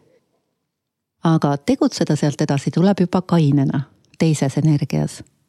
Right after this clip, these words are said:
et mingi vale asi õigeks pöörata, sest selleks on vaja vihavaba arukust. Vihas tegutsemine teeb kõik ainult hullemaks. Püha viha võib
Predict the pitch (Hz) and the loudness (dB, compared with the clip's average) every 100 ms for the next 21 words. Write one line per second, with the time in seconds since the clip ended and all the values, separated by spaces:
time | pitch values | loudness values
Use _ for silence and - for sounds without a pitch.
0 | _ - 147 160 160 151 147 156 143 151 | _ -4 0 2 2 2 2 2 0 0
1 | 139 139 151 143 - - 139 135 - 147 | 0 2 0 -2 -4 -2 0 -2 -4 -6
2 | 131 - _ _ _ - 143 - - - | -6 -12 _ _ _ -4 -4 -8 -12 -2
3 | 190 208 - 160 156 147 139 151 165 151 | 0 0 2 2 4 2 0 0 2 2
4 | 135 139 131 131 127 - 139 - - - | 2 0 0 -2 -2 -4 -4 -4 -8 -10
5 | - - _ _ _ _ _ _ _ _ | -14 -20 _ _ _ _ _ _ _ _
6 | _ 175 240 196 - 147 151 - 156 143 | _ 2 2 0 -2 -4 -4 -4 0 2
7 | 139 - _ 139 - 170 170 - 156 151 | 0 -4 _ -6 0 -2 -2 -4 0 2
8 | 147 - 156 139 135 139 - - _ _ | 0 -2 -2 0 0 -4 -6 -18 _ _
9 | _ _ 208 202 165 139 208 156 135 | _ _ 2 4 2 2 2 2 0